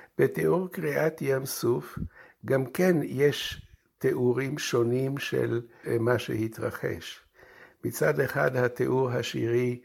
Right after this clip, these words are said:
"והמים להם חומה מימינם ומשמאלם", שזה נס שהוא שינוי סדרי טבע. מצד שני, רוח קדימה זה הרוח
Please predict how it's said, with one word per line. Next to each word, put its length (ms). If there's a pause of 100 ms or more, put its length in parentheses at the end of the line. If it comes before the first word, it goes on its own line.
(280)
"והמים 680
להם 360
חומה 580
מימינם 760
ומשמאלם", 880 (540)
שזה 600
נס 560 (240)
שהוא 380
שינוי 580
סדרי 520
טבע. 480 (800)
מצד 440
שני, 680
רוח 440
קדימה 600
זה 260
הרוח 460